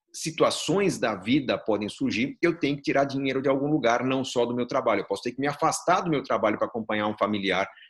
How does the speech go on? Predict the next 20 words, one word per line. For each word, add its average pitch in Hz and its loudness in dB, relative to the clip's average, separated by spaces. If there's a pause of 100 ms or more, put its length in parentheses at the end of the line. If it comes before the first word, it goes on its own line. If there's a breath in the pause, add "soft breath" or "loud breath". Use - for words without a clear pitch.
(180 loud breath)
que 113 4
adoece, 107 4
que 98 -10
precisa 104 -4
de 110 -4
um 107 -2
cuidado 101 0
mais 104 -4
próximo. 87 -4
Então, 117 -6 (320 loud breath)
esse 220 2
tipo 165 -4
de - -8
situação - -2 (560)
praticamente 190 -2 (360)
obriga 202 4
as 117 0
pessoas 110 0
a 101 0
cuidarem 120 2